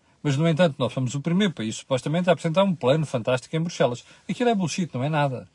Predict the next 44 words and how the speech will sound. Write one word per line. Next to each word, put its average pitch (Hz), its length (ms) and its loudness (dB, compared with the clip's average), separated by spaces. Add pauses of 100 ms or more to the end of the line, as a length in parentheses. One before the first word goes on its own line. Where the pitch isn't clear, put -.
(480)
E 156 100 -4
mais, 156 380 4 (220)
a 170 80 4
suspeita 208 520 2
de 151 120 -4
que 165 80 -4
nós 165 160 4
vamos 139 200 0
utilizar 127 380 -2
os 104 120 -10
próximos 131 480 -2 (280)
mais 170 240 6
de - 80 -14
cinquenta 165 400 -2
bilhões, 143 720 2
ou 131 60 -4
melhor, 110 240 -4
milhares 143 340 4
de 135 60 -4
milhões 120 260 -2
de 120 80 -8
euros 90 280 -8
nos 120 120 -8
próximos - 400 -4
dez 117 240 0
anos, 85 280 -10 (440)
pa-, 147 140 0
da, 135 160 0
da 113 200 -2
pior 175 220 4
forma 143 300 2
possível, 185 520 0
adensam-se. 156 720 0 (220)
Até 139 200 2
pela 165 220 2
forma 131 300 0
como 147 160 -2
o - 20 0
governo 151 260 -2
está 160 160 0
a 156 60 0
conduzir 160 280 -2
as 156 80 -4
coisas. 120 380 -6